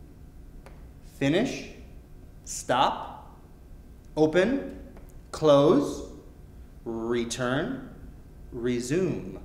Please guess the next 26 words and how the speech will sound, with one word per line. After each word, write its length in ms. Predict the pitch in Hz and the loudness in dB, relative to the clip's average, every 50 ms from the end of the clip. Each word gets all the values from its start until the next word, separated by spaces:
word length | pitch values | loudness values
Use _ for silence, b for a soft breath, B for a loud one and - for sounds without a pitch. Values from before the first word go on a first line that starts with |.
| - B B B B B | -14 B B B B B
For 260 | B - 165 160 139 | B 2 4 4 4
example, 840 | 123 127 127 123 120 120 120 - 147 151 165 175 175 - - - - - B B B B B B | 4 2 0 -2 -2 -2 -2 -2 -2 0 0 0 -2 -6 -10 -12 -14 -16 B B B B B B
class 520 | - - - 165 175 185 180 - - - | -8 -2 0 2 2 2 2 0 -4 -2
resumes 840 | 143 151 147 139 135 185 240 247 208 151 135 139 165 190 - - - | 0 2 2 2 2 2 4 4 4 4 4 4 2 0 -2 -4 -6
tomorrow. 840 | - - - 185 180 190 196 214 202 139 104 82 80 - - - - - - - - B B B B B B | -6 -4 -4 -2 0 2 2 2 4 4 2 2 0 -4 -6 -8 -12 -12 -14 -16 -18 B B B B B B
Class 420 | - - 156 147 156 151 - - 175 | 0 4 4 4 4 2 4 8 8
is 240 | 165 151 135 123 | 8 8 8 4
resuming 840 | 127 135 135 127 123 135 165 240 254 202 135 117 127 147 156 156 147 - | 4 4 4 4 4 4 6 6 6 6 4 4 2 2 0 0 -2 -4
tomorrow. 880 | - 190 180 180 180 185 196 208 196 139 101 87 - - - - - - - - - - B B B B B B B | -2 0 2 2 4 4 6 6 6 4 4 2 0 -2 -6 -8 -12 -14 -16 -18 -18 -20 B B B B B B B
Do 80 | - | -2
you 80 | 123 127 | 0 2
understand? 760 | 135 151 151 147 - - 165 170 180 208 247 285 277 - - - - B B B B B B B B B B - | 2 2 2 0 2 2 2 2 4 2 2 2 0 0 -4 -10 -12 B B B B B B B B B B -2
This 220 | 127 185 202 - | 2 2 2 2
is 180 | 269 247 208 - | 2 0 0 0
not 520 | 170 156 160 165 156 135 117 - - - | 0 2 4 4 4 2 0 -2 -4 -6
a 60 | 135 123 | -6 -6
complete 560 | - - 139 131 127 - - 143 143 143 143 | -4 -4 -4 -4 -4 -2 2 4 4 4 4
list 360 | 139 131 135 123 117 - - | 2 0 0 0 0 -2 -4
of 280 | - 110 120 117 107 107 | -6 -6 -6 -6 -6 -2
verbs 420 | 123 120 113 113 110 107 104 - | -2 0 0 0 -2 -6 -8 -8
that 160 | - 110 - - | -8 -8 -8 -6
can 200 | - 139 127 113 | -6 -6 -4 -4
be 100 | 113 110 | -4 -6
used 480 | 110 110 120 127 127 120 113 - - | -6 -4 -2 -2 -2 -2 -4 -6 -8
this 260 | - 107 104 - - | -8 -8 -8 -8 -8
way, 460 | 110 107 104 98 95 101 107 117 - | -8 -6 -6 -4 -4 -4 -4 -6 -8